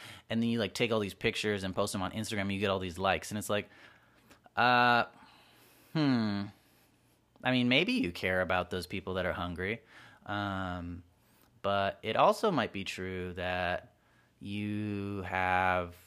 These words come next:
a desire to look like a good, caring person and identify as that and have the community give you social points and rewards for being, like, caring and nurturing and whatever.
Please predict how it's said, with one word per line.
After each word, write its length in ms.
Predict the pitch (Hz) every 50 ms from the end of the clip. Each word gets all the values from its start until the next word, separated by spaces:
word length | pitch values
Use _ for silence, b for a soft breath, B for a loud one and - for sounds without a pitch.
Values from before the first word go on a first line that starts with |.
| - -
a 100 | - 90
desire 760 | 85 85 95 90 85 98 92 92 92 90 90 90 87 87 87 87 87 -
to 280 | - - 95 92 90 87
look 320 | 87 95 104 101 - -
like 200 | 101 95 92 -
a 100 | 92 90
good, 340 | 85 82 95 90 90 82 -
caring 480 | - - 95 92 90 87 87 85 82
person 560 | - - 117 135 139 - - 95 90 87 87 85
and 100 | 85 87
identify 680 | 85 85 82 92 101 101 95 - - 92 87 87 87
as 160 | 85 85 85
that 200 | 87 82 82 78
and 100 | - -
have 120 | 98 92 87
the 100 | 90 87
community 760 | - - 98 92 92 98 104 104 98 90 92 87 85 85 85 B B B B B B -
give 280 | 101 107 104 98 87 92
you 320 | 92 87 87 87 85 85
social 420 | - - 131 135 151 147 - 110 90
points 500 | - 98 78 82 82 82 80 - - - -
and 220 | 90 92 90 85
rewards 600 | 90 90 90 95 110 123 131 123 104 101 90 -
for 140 | - - 101
being, 260 | 87 95 92 92 87
like, 220 | 85 82 85 85 -
caring 420 | - - 95 90 87 85 85 85
and 140 | 80 82 85
nurturing 420 | 98 113 113 - - 101 90 90
and 140 | 90 85 85
whatever. 480 | 85 82 80 78 80 78 78 85 87